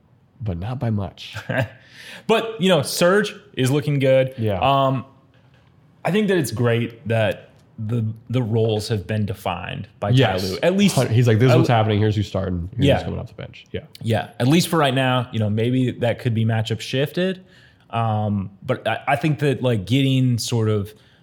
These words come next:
Speaker 2: that clarification is, is good for everybody. It's good for the
Speaker 1: Absolutely.
Speaker 2: team. I mean, it's good for Zoo. It's, I think it's great for Serge too. So
Speaker 1: It's nice 'cause I kind of forgot how good the center rotation is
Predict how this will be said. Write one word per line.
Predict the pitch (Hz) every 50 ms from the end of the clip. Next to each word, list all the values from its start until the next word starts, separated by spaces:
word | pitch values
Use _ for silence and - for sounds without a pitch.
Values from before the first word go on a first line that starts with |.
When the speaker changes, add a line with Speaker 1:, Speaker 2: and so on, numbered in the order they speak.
| _ -
Speaker 2:
that | 135 135 - -
clarification | - - 117 120 120 120 117 113 - 107 - - 113 107 107 101 - 101 104 101
is, | 101 98 90 - - -
is | 107 107
good | 107 101 113 113 117 117 110 101 92
for | - - - 107 98 87 98 98 90 - - -
everybody. | - 78 73 - 76 - 69 - - - 104 - _ _ _ _ _ - -
It's | 151 165
good | 156 175 170
for | 165 156
the | 170
Speaker 1:
Absolutely. | 202 226 - - 139 135
Speaker 2:
team. | 131 127
I | 113
mean, | 113 117 104
it's | 98 98
good | - 131 113 101
for | - 104
Zoo. | 98 101 110 113 110 110 110 107 101 - - - _ _ _
It's, | - - - -
I | 110 110
think | 107 - - - 110 107
it's | 101
great | - 117 117 107
for | - 101
Serge | 101 - 110 110 107 104 - -
too. | - 101 101 104 101 98
So | - - - - - 90 92 - -
Speaker 1:
It's | 135 139 - -
nice | 202 208 214 - -
'cause | - 170 156 131 117 - - - - - _ _ _ - _ _ _ _ _ _ _ _ _ -
I | 139 160 202 233 220
kind | - - 147 151 139 139 135
of | 123 107
forgot | - - - 101 95 90 87 87 87 90 90 -
how | - 95 90
good | 87 90 101 90 87
the | 90 87
center | - - 90 90 90 90
rotation | 92 92 92 - 95 95 95 - 90 95
is | 95 90 87 92 101 - - - _